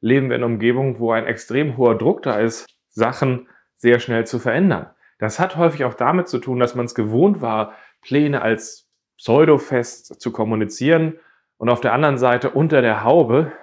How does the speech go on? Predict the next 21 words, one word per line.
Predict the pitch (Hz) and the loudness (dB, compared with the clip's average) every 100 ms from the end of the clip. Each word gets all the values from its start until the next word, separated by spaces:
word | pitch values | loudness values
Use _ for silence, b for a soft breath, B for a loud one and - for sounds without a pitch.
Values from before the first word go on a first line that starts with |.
| - | -4
immer | 143 123 | 0 0
wieder | 123 117 | 0 0
nachzusteuern | 117 165 160 131 - 98 120 | 0 -2 -4 -10 -6 -4 -4
und | 123 | -6
ständig | - 131 151 147 131 | -6 -4 -4 -4 -4
halt | 131 - _ b b b | -6 -6 _ b b b
auch | 104 | -8
wieder | 131 123 | -2 0
Sachen | 110 123 127 | 0 -2 -4
zu | 120 | -8
haben, | 117 120 | -4 -2
die | 120 | -2
reinkommen. | 120 175 185 85 | 0 -2 -2 -6
Das | 87 | -6
ist | - 120 | -4 0
halt | 123 | 0
natürlich | 120 117 - 185 226 131 - | 0 -2 4 4 4 0 -2
dann | 107 | -4
auch | 104 | -2
eine | 104 | 0
Herausforderung, | 98 92 101 101 107 104 104 120 | 2 2 0 2 0 2 0 -4